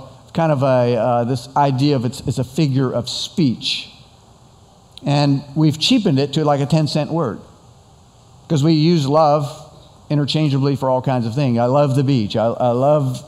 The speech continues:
the snow. I love, you know, Clemson Tigers. I love Pastor Greg's jokes. I lo-, well, I, I was taking a little liberty there, but actually I've never heard anybody say that, but I would like to.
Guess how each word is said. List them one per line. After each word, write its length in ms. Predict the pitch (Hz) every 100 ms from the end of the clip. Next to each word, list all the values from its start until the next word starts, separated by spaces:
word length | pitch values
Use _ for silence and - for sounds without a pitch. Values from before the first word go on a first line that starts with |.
| -
the 80 | 156
snow. 360 | - 156 123 107
I 100 | 110
love, 520 | 135 147 143 135 135 - - _ - - -
you 60 |
know, 80 | 120
Clemson 340 | 143 151 143
Tigers. 440 | 135 139 123 113 117
I 60 |
love 300 | 127 151 143
Pastor 300 | 160 143 139
Greg's 300 | 131 135 120
jokes. 340 | 135 127 110 107
I 80 | 123
lo-, 280 | 143 120 - - - - -
well, 200 | 190 190
I, 500 | 180 220 220 - - -
I 80 |
was 100 | 226
taking 200 | 214 202
a 20 | 190
little 180 | 180
liberty 360 | 180 196 160 151
there, 260 | 170 151 131
but 160 | 180 - - - -
actually 240 | 220 185
I've 80 | 190
never 200 | 196 165
heard 80 | 190
anybody 300 | 185 165 151
say 260 | - 185
that, 280 | 143 139 143
but 140 | 160 160 - - - - - -
I 80 | 139
would 80 | 143
like 280 | 151 147
to. 160 | -